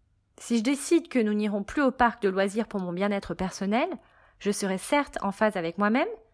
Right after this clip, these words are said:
j'aurai assumé et exprimé mes ressentis, mais je n'aurai pas vraiment fait preuve de respect et de bienveillance. En cherchant bien, on peut trouver d'autres solutions, comme par exemple qu'il y aille ju-, juste avec son papa,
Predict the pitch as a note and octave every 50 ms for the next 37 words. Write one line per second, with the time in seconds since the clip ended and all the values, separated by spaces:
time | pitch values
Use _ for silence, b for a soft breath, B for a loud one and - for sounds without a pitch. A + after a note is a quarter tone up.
0 | _ _ - - F#3+ F#3 F3+ - - B3 C4 C4 - - D#4 D4 C#4+ C#4 C4 -
1 | E3+ F#3+ F#3+ - - - A#3 A3 A3 G#3 F#3+ F3 E3+ E3+ - G3+ G#3+ - - -
2 | G#4+ - b b b b b b b b b _ G#3 A3 G3+ G#3+ A#3 A3+ A3+ A3
3 | A3+ A#3 A3+ - E4 E4 E4 D#4+ E4 D#4 D#4 D#4 - C4 A#3+ - D4+ D4+ A#3+ A#3
4 | A#3 A3+ A3+ A3+ - C4 B3+ A#3 G3+ G3+ A3+ A3 G3 G#3 F#3+ F3+ F3+ F3+ - -
5 | - - _ _ _ _ _ _ _ _ _ _ G3+ G3+ - E4 E4+ - D#4 C4
6 | A#3 G3+ A3+ C4+ - B B B B B B - G#3+ - A#3+ A#3+ - C#4 B3 C4+
7 | B3 G#3 G3+ A3+ D#4+ F#4+ - - E4 D4+ - C#4+ B3 B3+ B3 - - A#3+ A#3 A#3
8 | - _ - A3 G3 F#3 G#3+ G3+ F#3+ F#3 F#3 F#3 A#3 B3+ C4+ - - - _ _
9 | _ _ _ _ _ - G#3 G3 A3 G#3 G#3+ G#3 F#3 F3+ G3+ - - G#3 - B3
10 | B3+ - B3+ A3 A3 A3+ - C4+ B3+ D#4+ D#4+ D#4+ - C#4 C#4+